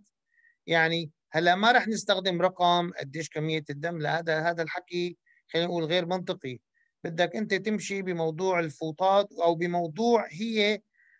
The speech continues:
آه، رضا المريضة عن نفسها. يعني المريضة هي أهم مشعر لموضوع، آه، النزوف الرحمية. هي ممكن تقول لك إنه: "دكتور، هي الدورة صايرة،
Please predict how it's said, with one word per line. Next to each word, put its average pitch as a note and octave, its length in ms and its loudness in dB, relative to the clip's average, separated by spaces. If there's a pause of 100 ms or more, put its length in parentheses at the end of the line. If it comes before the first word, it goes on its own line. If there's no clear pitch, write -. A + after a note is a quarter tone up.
(140)
آه، D#3+ 580 4
رضا G#3 500 6
المريضة F3 460 -2
عن D#3 200 0
نفسها. E3 400 -4 (360)
يعني C#3+ 220 -4
المريضة F#3 460 0
هي F3 260 -2
أهم F#3+ 300 0
مشعر F3 640 0 (360)
لموضوع، D#3 840 0 (120)
آه، C#3 560 0 (380)
النزوف D3+ 540 -6
الرحمية. C#3 1000 -6 (300)
هي G#3+ 200 2
ممكن G3 340 -6
تقول F#3+ 180 -8
لك E3+ 240 2
إنه: D#3+ 200 -4
"دكتور، G3 580 0 (540)
هي F#3+ 640 4 (220)
الدورة F#3 680 2
صايرة، F#3+ 760 6